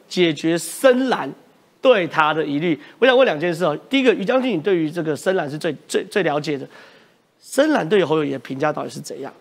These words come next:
第二件事情，听说韩国瑜跟侯友宜两个韩是绝对不会挺侯的，是不是？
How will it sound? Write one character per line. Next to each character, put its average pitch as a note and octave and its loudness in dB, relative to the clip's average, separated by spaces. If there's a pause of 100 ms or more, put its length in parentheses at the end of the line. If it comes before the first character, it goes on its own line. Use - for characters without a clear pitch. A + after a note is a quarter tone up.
(480)
第 C#4+ 4
二 C#4 6
件 A#3+ 4
事 G#3+ -2
情， D#3 -4 (560)
听 C#4 2
说 C4 2
韩 F3+ 0
国 F#3+ 4
瑜 F3 0
跟 F#3+ 0
侯 D#3+ 0
友 D#3 2
宜 C#3 -4 (160)
两 D#3+ 0
个 D#3 0 (320)
韩 D#3+ 0
是 A#3 -2
绝 E3+ 0
对 G#3+ 6
不 E3 -4
会 E3 2
挺 - -10
侯 C3+ -10
的， C3 -10
是 - -14
不 C3+ -12
是？ C#3 -18